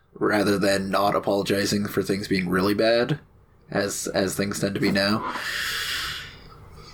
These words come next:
Like, there are movies that have come out of the past few years that are much worse than it, that nobody has batted an eye at.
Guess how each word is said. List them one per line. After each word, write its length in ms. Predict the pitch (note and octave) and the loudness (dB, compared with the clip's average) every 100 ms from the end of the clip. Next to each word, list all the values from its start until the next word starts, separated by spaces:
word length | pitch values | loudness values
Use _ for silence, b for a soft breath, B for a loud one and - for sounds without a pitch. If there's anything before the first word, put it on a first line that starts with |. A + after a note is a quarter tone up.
| - - | -18 -6
Like, 160 | D3 | -2
there 180 | A#2 C3 | 2 4
are 60 | A#2+ | 4
movies 640 | G#2+ A2+ G#2 G#2 G2+ F#2 | 2 2 4 4 2 -4
that 260 | - - G#2 | -6 -2 -2
have 100 | G2 | 0
come 160 | - G2+ | 0 2
out 120 | F#2+ | 2
of 40 | |
the 60 | G2 | 2
past 260 | G#2+ F#2+ | 0 0
few 100 | - | 2
years 200 | G2 G2 | 2 2
that 100 | G2+ | 2
are 60 | F#2+ | 2
much 440 | F#2+ G2+ A2 G#2 | 2 2 2 2
worse 260 | G#2+ G2+ - | 2 2 2
than 160 | F#2+ F#2+ | 2 2
it, 160 | F#2 | 2
that 460 | B2+ A2+ F#2 - G2 | 0 0 2 0 -2
nobody 520 | G#2 G#2 G2+ G2 G2 | 0 2 4 4 4
has 140 | F#2 G2 | 2 2
batted 340 | G2 G2 F#2+ | 2 2 2
an 140 | G2 | 2
eye 200 | G2 G2 | 2 2
at. 300 | F#2+ G2 G2 | 2 2 0